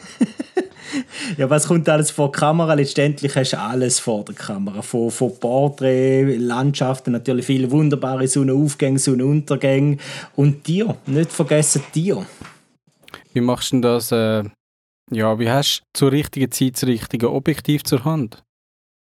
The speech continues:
Speaker 1: Ja, indem dass du alles mitreißt. <laughs> Es ist wirklich teilweise so, ähm, ich habe es auch schon probiert, die Kamera dann irgendwo hinzuschicken zu lassen, ähm, in Namibia hat das da drin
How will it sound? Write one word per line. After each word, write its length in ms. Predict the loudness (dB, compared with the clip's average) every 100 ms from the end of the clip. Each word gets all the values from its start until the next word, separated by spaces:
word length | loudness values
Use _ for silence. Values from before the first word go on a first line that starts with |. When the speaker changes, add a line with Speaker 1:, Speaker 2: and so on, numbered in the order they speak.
| -20 -10 -6
Speaker 1:
Ja, 200 | -2 2
indem 280 | 2 4 2
dass 160 | 2 -2
du 60 |
alles 200 | -2 -2
mitreißt. 720 | -2 -2 -4 -8 -6 -6 -6 -6
<laughs> 60 | -8 -10 -16 -20 -18 -12 -10 -4
Es 100 | 0
ist 80 | 4
wirklich 240 | 2 2
teilweise 340 | 4 4 4 4
so, 380 | 4 4 6 6
ähm, 160 | 6 4
ich 80 |
habe 100 | 2
es 80 | 2
auch 100 | 2
schon 140 | 0 -2
probiert, 500 | -2 0 0 -2 -4
die 60 |
Kamera 400 | -2 0 2 2
dann 180 | 2 2
irgendwo 360 | 2 0 0 0
hinzuschicken 720 | -2 -2 -4 -6 -4 -6 -4
zu 180 | -4 0
lassen, 480 | 2 0 -2 -2 -2 0
ähm, 100 | 2
in 100 | 2
Namibia 520 | 2 0 0 0 2
hat 200 | 0 0
das 160 | -4
da 160 | 0 0
drin 260 | 0 0